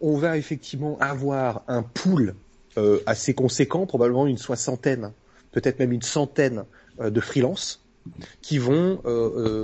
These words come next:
euh, faire pas mal de props, euh, et de, de contenu annexe autour du jeu,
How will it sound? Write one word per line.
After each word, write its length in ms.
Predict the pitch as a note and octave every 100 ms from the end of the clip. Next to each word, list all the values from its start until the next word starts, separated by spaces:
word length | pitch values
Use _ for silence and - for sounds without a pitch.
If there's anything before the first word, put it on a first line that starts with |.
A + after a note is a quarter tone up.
| A2
euh, 20 |
faire 280 | A2 D3+ D3
pas 120 | -
mal 160 | A#2 C3
de 80 | A#2
props, 500 | A#2 A2+ B2 - -
euh, 240 | G#2+ G#2+
et 60 | A2+
de, 140 | A2+
de 120 | G#2
contenu 420 | A2+ C3 A#2+ D3 C#3+
annexe 320 | A#2+ C3 C3
autour 200 | - B2+
du 120 | C3+
jeu, 200 | B2 A2+